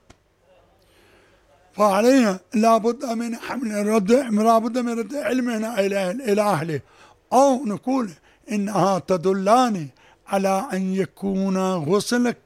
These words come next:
قبل الصلاة، ليس لأجل أن تكون الصلاة أفضل، هذا فقط. وأما من حيث الوقت متى يكون الغسل فالروايتين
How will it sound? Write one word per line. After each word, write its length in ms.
قبل 300
الصلاة، 440
ليس 520
لأجل 880
أن 220
تكون 440
الصلاة 640
أفضل، 540
هذا 320
فقط. 360
وأما 640
من 240
حيث 420
الوقت 540
متى 560
يكون 460
الغسل 640
فالروايتين 1040